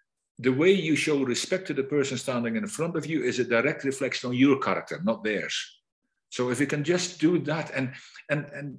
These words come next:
and all that takes is, is listening. Sometimes I say, I, I think with people, you know, go up to somebody and ask them how they are, and don't just take an answer and just walk on,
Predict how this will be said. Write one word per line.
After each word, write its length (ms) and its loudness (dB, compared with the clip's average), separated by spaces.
and 220 -4
all 240 4
that 180 2
takes 280 0
is, 180 -2
is 240 -6
listening. 460 -2
Sometimes 720 -4
I 80 -4
say, 300 -2
I, 120 -2
I 140 0
think 280 -6
with 220 -2
people, 440 0
you 60 -8
know, 120 -2
go 360 2
up 160 -2
to 100 4
somebody 480 0
and 160 -2
ask 240 -4
them 80 -4
how 160 -2
they 140 2
are, 200 -2
and 100 -4
don't 200 0
just 240 0
take 160 2
an 80 0
answer 340 -2
and 140 0
just 160 -2
walk 240 0
on, 220 0